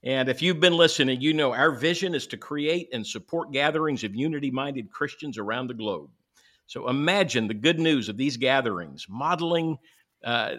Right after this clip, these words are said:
the prayer of Jesus in our divided world. We want to be a part of the answer to that prayer. Also, a-, as you come to the year's end, don't forget, if you are being blessed by and benefiting from this ministry, please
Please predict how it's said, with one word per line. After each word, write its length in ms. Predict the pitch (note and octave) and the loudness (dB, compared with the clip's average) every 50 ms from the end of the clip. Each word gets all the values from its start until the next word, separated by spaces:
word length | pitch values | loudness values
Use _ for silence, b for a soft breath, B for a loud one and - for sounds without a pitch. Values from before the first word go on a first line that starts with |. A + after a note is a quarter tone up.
| A2+ A2 | -6 -6
the 80 | G#2+ | -8
prayer 640 | - - - - - D#3+ D#3+ D#3+ D#3+ D#3 D#3 D#3+ - - | -8 -8 -10 0 2 4 4 4 4 2 2 0 -2 -4
of 160 | A2+ G#2 G2+ | -8 -8 -8
Jesus 520 | F#2+ F2+ B2 C3 C3 A#2+ - G2+ F#2 - - | -8 -4 -2 -2 0 0 -2 -4 -4 -4 -6
in 100 | G2+ G2+ | -4 -4
our 160 | G#2+ A2 G#2 | -2 -2 -4
divided 720 | - G2 E2 D#2 F2 F#2+ A2 A#2+ A2+ A2+ A2 G2+ F#2+ - - _ | -4 -8 -12 -8 -6 -4 -4 -2 -4 -4 -6 -8 -10 -14 -18 _
world. 340 | F2+ F#2 F2+ E2+ D#2+ C#2+ - _ E2+ | -12 -10 -10 -10 -10 -12 -16 _ _
We 80 | B2 C#3+ | -6 -4
want 160 | C3 B2+ B2 | -4 -4 -4
to 80 | A2+ | -4
be 100 | G#2+ A2+ | -6 -10
a 60 | - - | -12 -10
part 240 | _ - B2 B2 | _ -6 -4 -4
of 40 | A2 | -4
the 180 | F#2+ F2+ F#2+ G#2+ | -6 -6 -6 -6
answer 440 | A#2 A#2+ A#2+ - - A#2 A2+ A#2+ - B B B B B B B B B _ _ - | -6 -6 -8 -8 -8 -8 -10 -10 -12 B B B B B B B B B _ _ -12
to 100 | G2+ F2 | -12 -8
that 300 | F#2 G#2 G#2+ G#2 - - | -6 -6 -6 -6 -8 -10
prayer. 340 | - G2+ G2 F#2 D#2+ - - - _ _ _ _ _ _ _ _ _ - | -6 -4 -4 -4 -4 -8 -12 -20 _ _ _ _ _ _ _ _ _ 0
Also, 720 | F3+ G#3+ A#3 G3 - - D#3+ C#3+ C3 C3 C#3 D#3+ D#3 C3 - _ _ _ _ _ _ _ | 4 4 4 4 4 4 6 6 8 6 6 2 0 -4 -10 _ _ _ _ _ _ _
a-, 160 | B2+ C#3+ - | -6 0 0
as 120 | D3+ B2+ B2 | 2 2 2
you 60 | D3 | -2
come 240 | - - G3 G#3+ F#3 | 2 2 2 4 4
to 60 | F3 | 2
the 100 | D#3 D#3+ | 2 2
year's 320 | D3+ D#3+ F3 E3+ D#3+ C#3+ | 2 2 2 2 2 2
end, 160 | E3 D#3+ D#3 | 2 0 2
don't 260 | C#3 F#3 A3 A#3 - - | 2 2 2 0 0 -2
forget, 520 | - F3 E3 C#3 C3+ B2 G2 D2+ - - _ - | -4 -4 -4 -2 0 0 0 -2 -4 -8 _ -4
if 180 | A#2+ A2+ - | -4 -4 -4
you 160 | - F#3 G#3+ | -6 0 4
are 100 | G3 E3 | 4 4
being 320 | C3 A#2+ D3+ D3 C3+ B2 G#2 | 4 4 2 2 2 0 0
blessed 400 | A#2 C#3 D#3+ E3+ E3+ - - C#3 | 0 2 2 2 2 0 -4 0
by 240 | C3+ D3 D3 D3 D3 | 2 4 4 4 4
and 160 | B2+ A2+ G#2+ | 2 0 0
benefiting 540 | B2 C#3 D3 C#3 - - C3+ B2+ C#3 C#3 - | 0 0 0 0 -2 -2 -4 -2 -2 -4 -4
from 140 | - G#2+ | -6 -4
this 240 | A2+ C3 B2+ - - | -4 -4 -4 -4 -4
ministry, 480 | B2 B2+ C3 B2+ A#2+ - - B2+ B2+ A#2 | -2 -2 -2 -2 -4 -4 -6 -6 -6 -6
please 640 | - - - F3+ F#3+ F3+ C3+ G2 C#2+ - - - | -8 -8 -4 0 0 2 2 0 -2 -4 -8 -8